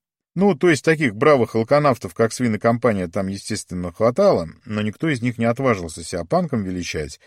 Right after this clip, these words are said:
и асоциальную лирику в микрофон под гитарные рифы мимо нот выдавать. Ну и, конечно, харизму Андрюшину некому было переплюнуть ни в Москве, ни в Ленинграде.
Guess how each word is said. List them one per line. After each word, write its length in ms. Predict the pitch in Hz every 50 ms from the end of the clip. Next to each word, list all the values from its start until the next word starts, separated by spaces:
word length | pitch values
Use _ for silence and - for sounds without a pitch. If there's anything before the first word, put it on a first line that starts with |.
| _ _ _ _ _
и 60 | - 85
асоциальную 640 | 85 85 - 90 85 - 110 120 143 143 139 131
лирику 360 | 127 127 120 85 82 - - 78
в 40 |
микрофон 520 | 82 85 - 87 85 85 - 165 180 165 -
под 100 | 104 85
гитарные 640 | 82 80 85 82 - 98 92 82 85 82 80 85
рифы 400 | 104 147 170 - - 87 71 - _ _ _ _ _ _ _ _ _ _
мимо 280 | - 101 98 90 87 82
нот 240 | 87 117 120 - -
выдавать. 580 | 85 78 92 87 76 71 69 67 - - - _ _
Ну 180 | 131 147 190 214
и, 80 | 208
конечно, 480 | - - 117 110 123 143 131 - 117 101
харизму 460 | - - 98 107 123 123 110 110 104
Андрюшину 640 | 98 95 98 104 98 - - 95 92 87 85 85 82
некому 420 | 85 98 110 101 - 87 85 85
было 220 | 80 82 85 82 73
переплюнуть 680 | 73 87 82 82 - 87 80 78 73 71 71 - _ _ _ _ _ _ -
ни 140 | 104 135 170
в 40 | 165
Москве, 560 | 156 147 135 - - 127 127 123 123 127 131 _ _ _ _
ни 140 | 90 92 107
в 80 | 104 95
Ленинграде. 640 | 85 82 80 73 71 71 69 69 67 62 - _